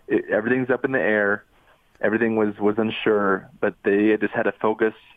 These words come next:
and control what they could control. And I know that they were just focusing on their effort, focusing on their, their energy in practice. And, and you saw it from, from the opening play. B Y U came out with energy.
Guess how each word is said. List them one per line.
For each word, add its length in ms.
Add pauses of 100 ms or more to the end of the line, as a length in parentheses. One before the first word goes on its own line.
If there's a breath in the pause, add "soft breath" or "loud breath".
(240)
and 160
control 480
what 120
they 120
could 120
control. 640
And 120
I 80
know 280
that 120
they 100
were 160
just 180
focusing 400
on 120
their 120
effort, 440 (400 loud breath)
focusing 420
on 140
their, 340
their 180
energy 440
in 80
practice. 520 (800 soft breath)
And, 420
and 160
you 220
saw 280
it 180
from, 320
from 340 (160)
the 160 (100)
opening 600 (800)
play. 420 (440)
B 100
Y 120
U 100
came 160
out 140
with 140
energy. 540